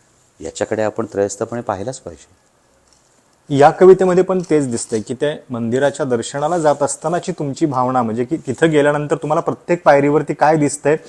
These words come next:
Speaker 2: हे पण तुम्ही त्याच्यामध्ये वर्णन केलेलं आहे. त्या कवितेच्या एक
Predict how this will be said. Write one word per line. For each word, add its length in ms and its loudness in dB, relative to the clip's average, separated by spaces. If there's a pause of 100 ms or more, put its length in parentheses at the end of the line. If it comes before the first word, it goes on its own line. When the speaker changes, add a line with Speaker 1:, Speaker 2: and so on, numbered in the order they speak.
(340)
Speaker 2:
हे 60 4
पण 200 2
तुम्ही 220 0
त्याच्यामध्ये 380 0
वर्णन 340 -2
केलेलं 260 -6
आहे. 120 -6 (420)
त्या 80 0
कवितेच्या 480 4
एक 140 0